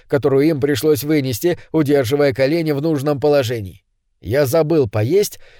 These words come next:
и теперь чувствовал слабость и пустоту в голове от низкого уровня сахара в крови. Но даже лёжа в медленно нагревающемся коконе простыней, я всё ещё парил. Я закрыл глаза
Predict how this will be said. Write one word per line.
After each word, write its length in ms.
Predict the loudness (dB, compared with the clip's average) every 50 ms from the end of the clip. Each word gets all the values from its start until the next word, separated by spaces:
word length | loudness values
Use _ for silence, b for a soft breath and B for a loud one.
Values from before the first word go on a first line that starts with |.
| b b b
и 80 | -10 -8
теперь 320 | -8 -4 -4 -4 -4 -4
чувствовал 480 | -6 -8 -8 -8 -8 -2 0 2 2 2
слабость 680 | 0 0 0 2 4 4 4 4 4 0 0 -2 -2
и 120 | 0 0 0
пустоту 600 | 0 0 -4 -4 0 0 0 0 2 0 -2 -2
в 80 | 0 0
голове 420 | 2 2 4 4 4 2 2 2
от 80 | 2 0
низкого 440 | -2 -2 -2 -4 -2 -2 0 2 4
уровня 480 | 4 4 4 4 2 2 2 0 0 2
сахара 440 | 2 2 2 2 2 2 2 2
в 60 | 0 0
крови. 400 | 0 0 0 0 0 -4 -8 -12 _ _ _ _ _ _ _ -6
Но 180 | -2 -2 0
даже 360 | 2 2 2 2 2 0 0
лёжа 420 | 2 2 2 2 2 2 2 2 2
в 140 | 0 0 -2
медленно 560 | -2 0 2 2 2 2 0 0 0 0 0
нагревающемся 920 | 0 0 0 0 2 4 4 4 4 4 2 0 -2 -4 -4 -2 -2 -2 0
коконе 420 | 0 -2 0 0 0 0 0 0
простыней, 600 | 0 -2 -2 -2 -4 -4 -2 0 0 0 0 B B B B B B B B B B B
я 180 | -4 -4 -2 -2
всё 240 | -4 -4 -4 -2 -2
ещё 320 | -2 -2 -2 -2 -2 -2
парил. 480 | 0 0 0 0 0 -2 -4 -4 -6 -8 _ _ _ _ _ _ -4
Я 320 | 0 2 2 4 2 2
закрыл 500 | 0 0 0 0 2 2 2 4 2 2
глаза 420 | 2 0 0 0 2 2 0 0